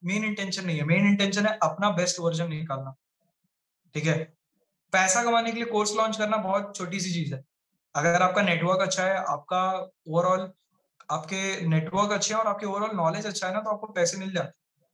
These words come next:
उसके लिए कोर्स लॉन्च करना नहीं पड़ता। कोर्स लॉन्च करना तो लास्ट ऑप्शन होता है कि चलो लोगों को सिखाया जाए,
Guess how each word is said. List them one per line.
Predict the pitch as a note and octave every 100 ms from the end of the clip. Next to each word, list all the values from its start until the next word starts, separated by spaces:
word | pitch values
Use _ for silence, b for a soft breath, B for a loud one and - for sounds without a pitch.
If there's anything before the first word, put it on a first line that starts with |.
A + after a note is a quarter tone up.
| _
उसके | E3+ - F#3
लिए | G3
कोर्स | F3 E3+ F3 F#3
लॉन्च | F3+
करना | F3+ E3+
नहीं | E3+ E3+
पड़ता। | E3+ - - _ _ _ _ _
कोर्स | F3 G#3 G#3+
लॉन्च | A3+ A3+
करना | G#3+ A3
तो | A3
लास्ट | D#3+ D#3+
ऑप्शन | E3 C#3 -
होता | C#3 -
है | - _
कि | D#3
चलो | E3+ F3+ F#3 F3+
लोगों | D#3 D#3+
को | F3
सिखाया | E3+ - D3 D3+
जाए, | D3